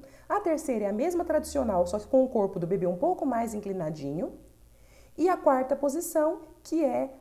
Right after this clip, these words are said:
a posição de cavalinho. Ela é uma ótima posição também, uma variação muito confortável. E temos também a quinta posição, que é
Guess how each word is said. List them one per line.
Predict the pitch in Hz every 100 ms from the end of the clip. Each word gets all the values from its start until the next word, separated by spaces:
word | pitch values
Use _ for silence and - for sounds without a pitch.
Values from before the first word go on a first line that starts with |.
| -
a | 233 294 349
posição | 269 220 - 240
de | 233 220 - -
cavalinho. | 285 339 339 339 294 208 202 180 156
Ela | 190 214
é |
uma | 220 233 -
ótima | 208 233 277 285 226
posição | 214 196 202 190 196
também, | 247 226 156
uma | 170 180
variação | 180 175 180 214 233 - -
muito | 220 233
confortável. | 269 269 302 330 - - - - -
E | 392
temos | 359 294 311
também | - 311 302 370 - - -
a | 370
quinta | - 269 240 240
posição, | - 247 330 - 311 320 311 - - - - -
que | - 294
é | 190 185 285